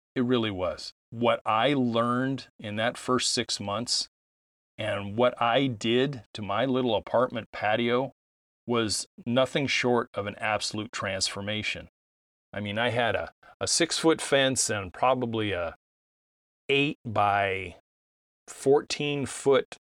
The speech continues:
exposed aggregate patio with just a little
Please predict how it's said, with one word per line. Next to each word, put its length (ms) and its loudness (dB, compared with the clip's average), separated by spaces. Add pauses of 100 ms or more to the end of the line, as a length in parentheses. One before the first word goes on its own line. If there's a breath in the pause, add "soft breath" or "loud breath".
(360)
exposed 600 2
aggregate 440 2
patio 480 2
with 180 0
just 200 -2
a 80 -4
little 640 4